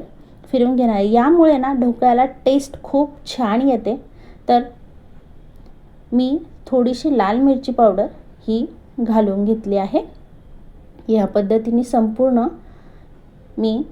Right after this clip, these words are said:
टाकून घेतली आहे ढोकळ्याच्या बॅटरवरती आणि आता लगेचच आपण वीस मिनिटासाठी हा ढोकळा वाफवून घेणार आहोत.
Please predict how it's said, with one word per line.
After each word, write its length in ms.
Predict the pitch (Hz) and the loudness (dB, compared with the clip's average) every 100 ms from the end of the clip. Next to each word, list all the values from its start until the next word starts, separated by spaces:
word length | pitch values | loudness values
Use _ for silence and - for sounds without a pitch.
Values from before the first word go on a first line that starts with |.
| - - - - - - - | -16 -20 -20 -20 -20 -12 -2
टाकून 380 | 220 220 277 294 | 0 0 4 6
घेतली 300 | 294 285 262 | 6 4 2
आहे 100 | 240 | 2
ढोकळ्याच्या 460 | 240 226 214 208 214 | 0 0 0 2 0
बॅटरवरती 720 | 208 196 196 190 185 185 311 - | 0 0 -2 0 -2 -2 -8 -6
आणि 180 | 220 220 | -4 -2
आता 260 | 220 214 220 | -2 0 2
लगेचच 640 | 214 214 320 320 202 - | 2 2 0 0 -2 -4
आपण 420 | 233 208 202 202 240 | -6 -2 -2 -2 -2
वीस 280 | 214 262 277 | -4 -4 0
मिनिटासाठी 640 | 285 254 233 233 220 190 220 - - | 0 2 0 0 -2 -4 -8 -12 -20
हा 260 | - 233 202 | -6 -2 -2
ढोकळा 420 | 196 220 214 202 330 - - - | 0 -2 0 -2 -2 -8 -14 0
वाफवून 500 | 214 196 - 214 202 | 2 2 0 -2 0
घेणार 300 | 202 180 170 | -2 -4 -4
आहोत. 280 | 175 254 | 0 0